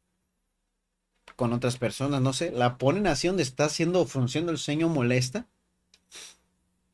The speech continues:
y haciendo un gesto. O sea, lo hacen adrede. Hasta, hasta Susana Oresti siguiéndole el juego. Miren aquí Ricardo Salinas Pliego mandando este mensaje:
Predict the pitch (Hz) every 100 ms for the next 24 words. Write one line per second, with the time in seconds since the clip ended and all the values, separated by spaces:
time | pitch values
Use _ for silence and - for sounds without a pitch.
0 | _ 123 127 156 170 156 156 202 - 131
1 | 165 160 135 156 202 175 120 131 151 190
2 | 151 107 _ _ _ _ _ 117 123 135
3 | 123 - 123 123 127 127 120 185 180 170
4 | - 139 127 127 143 147 110 143 151 127
5 | 127 _ _ - _ _ _ _ _ 151
6 | 165 151 156 160 156 160 139 139 135 131
7 | 139 123 101 _ _ _ _ 123 131 131
8 | 147 151 - 139 117 - 123 123